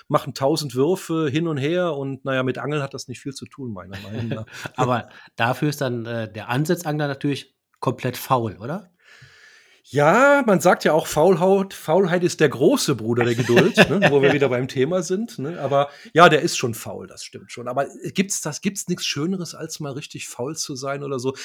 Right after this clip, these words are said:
Speaker 1: Wir sind ja alle in unseren Jobs ziemlich eingespannt oder in der Familie. Und wenn man dann mal am Wasser ist, muss man dann sich da auch Stress machen? Also dann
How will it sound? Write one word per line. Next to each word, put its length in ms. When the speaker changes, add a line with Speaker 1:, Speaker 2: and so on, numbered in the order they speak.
Speaker 1:
Wir 100
sind 160
ja 140
alle 120
in 100
unseren 260
Jobs 380
ziemlich 360
eingespannt 720
oder 140
in 60
der 120
Familie. 640
Und 100
wenn 80
man 140
dann 160
mal 160
am 180
Wasser 340
ist, 360
muss 220
man 100
dann 200
sich 180
da 100
auch 160
Stress 500
machen? 360
Also 180
dann 220